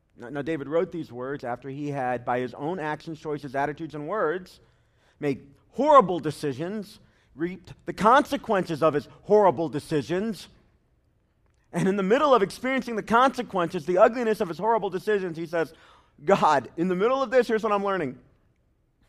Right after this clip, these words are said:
Like, your way's pretty good. Your, your way's pretty good." The what in the middle of David's challenges was valuing God's life, the godly life, at a higher level than he had,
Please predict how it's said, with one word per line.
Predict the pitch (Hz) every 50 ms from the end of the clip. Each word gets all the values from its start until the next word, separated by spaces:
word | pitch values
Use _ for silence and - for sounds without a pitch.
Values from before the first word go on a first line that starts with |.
| _ _ _ - _ _ _ _ _ -
Like, | 123 131 117 _ _ 131
your | 135 143 247
way's | 294 294 277 254 262 -
pretty | - 247 233 202
good. | 208 240 233 - 254 _ _ _ _ _ _ _ _ _ _ _ _ _ _ _ _ _ _ _ _ _ _ _ _ _
Your, | - 127 190 247 - -
your | 147 196 269 269
way's | 226 233 226 226 240 220
pretty | - - 233 202 208
good." | 175 185 165 92 76 - _ _ _ _ _ _ _ _ _ _ _ -
The | 180 175
what | - - 233 285 311 311 226
in | 254 247
the | 247 247
middle | 233 240 226 226 220
of | 196 151
David's | 143 185 196 208 180 180 - -
challenges | - 202 190 202 233 247 220 165 156 160 135
was | - 135 143 139 135 139 - - - - - - -
valuing | 120 123 175 170 202 233 247 247 262 254 247 233 190 151
God's | 127 180 175 185 202 220 226 226 - - -
life, | 170 170 165 170 170 170 190 185 - - - - _ _ _ _ _ _ _ _ -
the | 160 151
godly | 131 117 175 180 190 208 233 233 196 180 202 202 185
life, | 156 143 131 127 127 127 139 - - 135 _ _ _ -
at | 139 139
a | 127
higher | - - - 190 196 233 240 233 226
level | 220 208 202 170 190 190
than | 165 165 170
he | 175 165 143
had, | 139 127 120 123 135 135 127